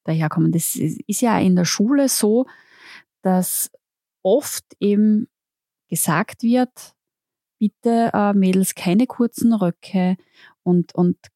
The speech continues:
keine Trägershirts und keine weiten Ausschnitte“, weil nicht, dass man da jetzt Schaben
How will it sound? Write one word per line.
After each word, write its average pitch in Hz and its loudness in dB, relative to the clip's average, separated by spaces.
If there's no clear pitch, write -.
keine 190 2
Trägershirts 180 0
und 175 2
keine 220 2
weiten 190 0
Ausschnitte“, 180 -2
weil 175 0
nicht, 185 0
dass 190 0
man 185 4
da 170 2
jetzt 165 -2
Schaben 185 2